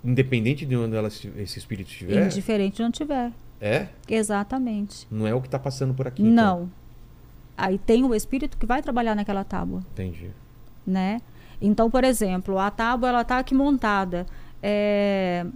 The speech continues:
Speaker 2: nós vamos fazer uma sessão, por exemplo, né? Eu, você. Se tiver alguém na mesa que tem medo, eu falo, "Não participa."
Speaker 1: Cês-, por quê?
Speaker 2: Porque essa pessoa com medo pode atrapalhar o trabalho da tábua.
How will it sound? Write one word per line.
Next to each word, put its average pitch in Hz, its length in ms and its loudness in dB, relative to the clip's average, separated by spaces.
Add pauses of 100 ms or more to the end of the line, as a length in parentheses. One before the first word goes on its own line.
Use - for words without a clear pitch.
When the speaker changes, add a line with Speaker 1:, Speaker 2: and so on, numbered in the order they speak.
Speaker 2:
nós 214 320 0
vamos 240 200 0
fazer 240 200 0
uma 247 160 0
sessão, 247 480 0
por 208 140 -2
exemplo, 185 580 -6 (300)
né? 190 340 -6 (300)
Eu, 214 240 -2
você. 202 260 -6 (360)
Se - 260 -4
tiver 277 300 0
alguém 269 320 4
na 359 120 0
mesa 220 480 4
que 254 140 -2
tem 330 300 2
medo, 226 640 4
eu 226 100 2
falo, 254 200 0
"Não 262 160 2
participa." 320 680 -2 (120)
Speaker 1:
Cês-, - 280 -6 (320)
por 120 100 -4
quê? 95 260 -4 (320)
Speaker 2:
Porque 226 300 2
essa 247 200 2
pessoa 247 320 -2
com 330 180 -2
medo 269 280 2
pode 269 200 0
atrapalhar 247 500 0
o 247 80 -2
trabalho 240 360 0
da 247 100 0
tábua. 185 420 -2